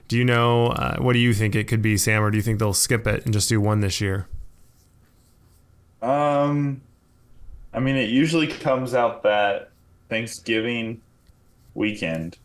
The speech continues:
Speaker 1: Mm-hmm.
Speaker 2: and it has for probably the past ten years, maybe. Um,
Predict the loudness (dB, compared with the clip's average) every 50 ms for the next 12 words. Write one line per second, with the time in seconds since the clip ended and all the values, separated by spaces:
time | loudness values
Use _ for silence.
0 | -10 -6 -4 -2 -2 0 0 0 0 0 0 0 0 0 -2 -4 -6 -8 -4 -2
1 | 0 2 2 0 -2 0 0 0 2 2 0 -2 -4 -10 -16 -20 -20 _ _ -20
2 | -20 -20 -20 -20 -20 -20 -20 -20 -20 -20 -20 -20 -20 -20 -20 -10 -6 -4 -4 -2
3 | -2 -2 -2 0 0 0 0 0 -2 -2 -2 -2 0 -2 -2 -2 -4 -6 -10 -20
4 | -20 -20 -20 -20 _ _ -20 -20 _ _ _ _ -20 _ -20 _ _ _ _ _
5 | _ _ _ _ _ -20 _ _ _ _ _ _ _ _ _ -20 -20 _ _ _
6 | -14 -8 -4 -2 0 2 4 4 4 4 4 4 4 4 4 4 4 2 0 -4